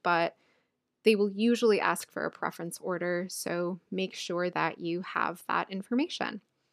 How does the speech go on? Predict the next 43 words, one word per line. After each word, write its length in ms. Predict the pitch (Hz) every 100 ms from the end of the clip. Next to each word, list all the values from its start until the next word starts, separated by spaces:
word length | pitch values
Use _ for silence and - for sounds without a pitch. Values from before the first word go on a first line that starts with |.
| _ _ _ _ _ _ -
You 160 | 226
can 220 | 220 240
even 320 | 233 262 302 302
keep 380 | - 233 226 - 196
a 320 | 190 185 180 -
document 720 | 247 254 269 269 285 - - -
that 140 | 185
has, 640 | 196 170 170 170 185 - - _ _
you 100 | -
know, 300 | 196 165 165 190
school, 720 | - - - 302 302 302 294 _ _ _ _ _ _
researchers 680 | 202 202 269 262 269 269 254
I 80 | 247
wanna 200 | 240 233
work 280 | 196 202 -
with, 400 | 196 214 - - _ _ _ -
program, 720 | - 220 208 214 208 202 202
application 760 | - 202 208 - 208 - 202
date. 460 | 196 196 190 185 - - - _ _ -
It 240 | 214 202
really 300 | 190 214 220
helps 300 | 220 196 190 -
to 80 |
have 280 | 202 185 180
kind 340 | - 190 190 190
of 180 | 185 185
a, 300 | 190 180 170
an 120 | 190
Excel 420 | 180 - 170 185
sheet 420 | 220 - 262 269 -
for 220 | - 254
this. 340 | 254 262 262 -
I 140 | 196
know 140 | 214
I 180 | 185 185
made 160 | 190 190
one. 280 | 185 185 185
I 200 | - 190
was 140 | 202
extra. 420 | - 190 - 175
I 140 | 180 185
color-coded 680 | - 175 180 - 180 180
it, 300 | 180 175 170